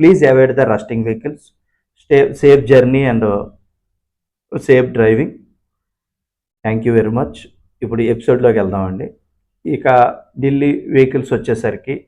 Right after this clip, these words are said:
ఢిల్లీ వెహికలే, not only ఢిల్లీ వెహికల్స్, all over ఇండియాలో ఏ వెహికల్ తీసుకున్నా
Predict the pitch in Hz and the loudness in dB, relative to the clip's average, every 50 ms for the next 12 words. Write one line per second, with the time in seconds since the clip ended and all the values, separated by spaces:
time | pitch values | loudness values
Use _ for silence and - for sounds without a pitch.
0 | _ 120 123 123 123 139 143 139 139 139 143 143 143 143 131 117 117 117 135 131 | _ -8 -6 -4 0 2 4 4 2 2 0 -2 -2 0 0 0 0 0 0 -2
1 | 139 147 151 131 127 127 127 131 131 123 120 120 - - - _ _ _ _ _ | -2 -2 -2 -2 -2 -2 0 0 0 0 -2 -4 -6 -10 -12 _ _ _ _ _
2 | - 113 110 120 131 139 143 143 131 131 131 123 127 127 127 127 120 117 117 117 | -2 0 0 2 4 4 4 4 4 0 -2 -2 0 0 0 0 0 0 0 -2
3 | 123 120 123 123 120 120 120 113 _ - 110 117 135 156 | -2 -4 -4 -8 -8 -8 -10 -12 _ -14 -10 -8 -8 -8